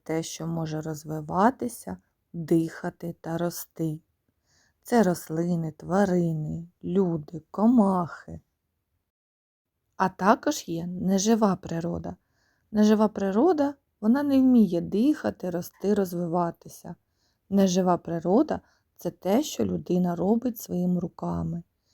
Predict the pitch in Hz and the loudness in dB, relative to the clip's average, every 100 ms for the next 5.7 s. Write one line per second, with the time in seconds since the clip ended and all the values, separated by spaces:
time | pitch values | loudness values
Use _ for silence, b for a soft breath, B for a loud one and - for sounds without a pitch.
0 | _ _ _ - 180 - 180 175 226 233 | _ _ _ -2 -2 0 0 4 6 6
1 | 214 202 - _ _ - 180 175 - 170 | 2 -2 -10 _ _ -8 -4 -4 -4 0
2 | 185 220 208 196 202 _ _ _ _ _ | 4 4 4 2 -4 _ _ _ _ _
3 | _ _ _ _ _ _ _ _ _ _ | _ _ _ _ _ _ _ _ _ _
4 | _ _ _ _ _ _ _ _ _ _ | _ _ _ _ _ _ _ _ _ _
5 | _ 226 220 214 - - | _ 2 4 2 -2 -16